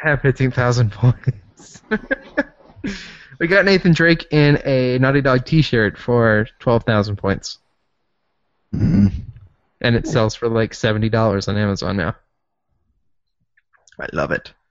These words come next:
Speaker 1: It's my favorite Funko.
Speaker 2: Mm-hmm.
Speaker 1: Uh, favorite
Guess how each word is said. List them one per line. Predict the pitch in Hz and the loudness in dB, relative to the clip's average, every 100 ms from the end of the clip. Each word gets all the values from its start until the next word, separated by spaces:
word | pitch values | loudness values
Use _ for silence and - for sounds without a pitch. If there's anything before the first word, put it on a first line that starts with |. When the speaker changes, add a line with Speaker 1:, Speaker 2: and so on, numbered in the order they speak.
| _ | _
Speaker 1:
It's | - 113 | -10 -6
my | 117 82 | -6 -4
favorite | 95 113 123 | -2 -2 -2
Funko. | 117 107 85 135 _ _ _ _ _ _ - | -2 -4 -6 -8 _ _ _ _ _ _ -2
Speaker 2:
Mm-hmm. | 107 104 104 98 110 107 110 113 - - _ - - - - _ _ _ _ - | 4 6 6 6 6 6 6 4 0 -16 _ -20 -20 -20 -20 _ _ _ _ -2
Speaker 1:
Uh, | 139 139 139 135 | 0 2 2 2
favorite | - - - 175 196 190 196 196 196 - | -2 -4 2 4 4 2 2 2 2 -8